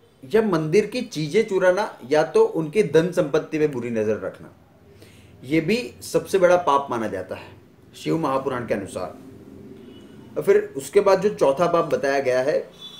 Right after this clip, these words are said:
वो भी भगवान शिव के लिए अक्षम्य अपराध है, वो है अपने गुरु, माता पिता, पत्नी या पूर्वजों का अपमान करना या उनके लिए कटु वचन बोलना, ये भी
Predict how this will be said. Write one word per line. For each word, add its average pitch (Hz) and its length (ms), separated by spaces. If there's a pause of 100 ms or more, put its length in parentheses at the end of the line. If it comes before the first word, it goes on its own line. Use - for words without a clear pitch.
(280)
वो 147 140
भी 220 160
भगवान 170 380
शिव 196 160
के 185 120
लिए 202 120
अक्षम्य 165 480
अपराध 123 460
है, 95 100 (1120)
वो 165 160
है - 100 (800)
अपने 208 320
गुरु, 151 340 (720)
माता 135 400
पिता, 190 300 (800)
पत्नी 170 340 (240)
या 175 160 (160)
पूर्वजों 196 460
का 208 120
अपमान 143 420
करना 98 320 (440)
या 165 220
उनके 156 300
लिए 190 180
कटु 165 280
वचन 147 320
बोलना, 101 440 (560)
ये 151 200
भी 190 260